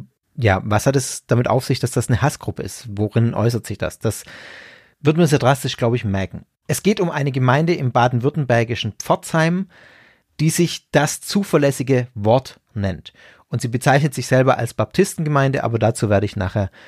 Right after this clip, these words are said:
nochmal ein paar Sätze sagen, warum man das von außen vielleicht nicht unbedingt tun sollte. Zwei Worte vorab. Zum einen, es wird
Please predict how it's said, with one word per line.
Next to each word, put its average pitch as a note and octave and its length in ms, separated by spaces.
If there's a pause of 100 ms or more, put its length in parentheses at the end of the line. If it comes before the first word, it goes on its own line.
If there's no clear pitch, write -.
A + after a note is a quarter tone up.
(200)
nochmal G2+ 200
ein - 40
paar G#2 100
Sätze G#2 260
sagen, A2 420
warum G#2+ 160
man A2 140
das G#2+ 160
von A#2+ 120
außen A#2+ 320
vielleicht A2 300
nicht A#2+ 220
unbedingt G2 520
tun G#2 240
sollte. - 400 (460)
Zwei C#3+ 260
Worte D3+ 160
vorab. G#2 320
Zum - 140
einen, E3 300
es B2+ 340
wird D3 260